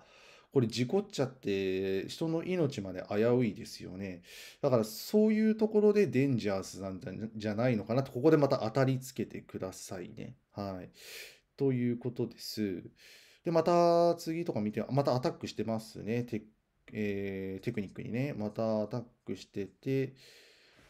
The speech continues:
中の五が出てくるのか。中の五が敵対的な、だから、なんか敵対、エーアイに対して敵対的なアタック、さっきもしてましたけど、してるんでしょう。だからこれ結局同じことをずっと言ってますよね。前の段落から。はい。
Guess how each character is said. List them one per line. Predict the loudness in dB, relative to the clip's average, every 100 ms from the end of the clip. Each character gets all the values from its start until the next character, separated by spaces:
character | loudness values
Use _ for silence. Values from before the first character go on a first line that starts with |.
| -20 -14
中 | -6 -4 -2 -4 -4 -2
の | 0 0
五 | 0 2 4 4 2
が | 0 -2
出 | -4
て | -8 -12
く | -12 -12
る |
の | -12
か。 | -12 -14 -14 -20 -20
中 | -8 -4 -2
の |
五 | -2
が | -4
敵 | -6 2
対 | 2
的 | 2 0
な、 | 2
だ | 2
か | 0
ら、 | -2 -8 -2
な |
ん | 2
か |
敵 | 2 2
対、 | 4 2 2
エ | 4 6
ー | 6
ア |
イ | 4
に |
対 | 2 0
し | 0
て | -4
敵 | -4
対 | -2 -2
的 | 0 0
な | 2
ア | 2 -2
タ | -2
ッ |
ク、 | -4 -8
さ | -8
っ | -10
き |
も | -10
し | -6
て |
ま | -8
し | -8
た |
け | -14
ど、 | -12
し | -4
て |
る | -2
ん | -2
で |
し | -4
ょ | -2
う。 |
だ | -2
か |
ら | 0
こ |
れ | -2 -2
結 | -2
局 | 2 2
同 | 4
じ | 2
こ | 2
と | 0
を | -2
ず | -2 -2
っ |
と | -4
言 | -8
っ | -8
て | -6
ま | -6 -8
す | -12 -10
よ |
ね。 | -4 -2
前 | -2
の | -4 -8 -10
段 | -10 -8
落 | -10 -12
か | -14
ら。 | -14 -18 _ -20 -20 -20 _ -4
は | -4
い。 | -6